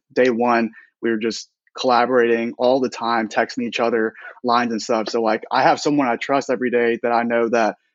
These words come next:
whenever I'm working and I'm busy, I have someone I can send me plays and I can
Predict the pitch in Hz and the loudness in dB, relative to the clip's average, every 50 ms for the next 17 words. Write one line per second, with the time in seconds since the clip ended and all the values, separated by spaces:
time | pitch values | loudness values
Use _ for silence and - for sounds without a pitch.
0 | _ _ _ - 110 120 131 139 131 120 123 143 135 123 131 131 131 - 139 123 | _ _ _ -6 -2 0 2 2 2 4 4 4 2 2 2 0 2 0 -2 -2
1 | 113 110 123 131 113 - 123 131 120 110 113 107 107 113 117 107 - - 123 123 | 0 0 0 0 0 0 0 0 0 0 -2 0 0 0 -2 -2 -2 -4 -2 0
2 | 123 120 117 117 110 107 107 _ _ _ - - 107 - 123 107 - - 139 123 | 0 0 0 -2 -4 -6 -8 _ _ _ -4 -4 -4 -2 -2 -4 0 0 0 2
3 | 113 123 127 - - 123 120 123 120 113 110 101 110 110 110 110 123 110 104 | 2 2 0 0 2 2 4 4 4 4 2 0 -2 -4 -2 -4 -4 -6 -6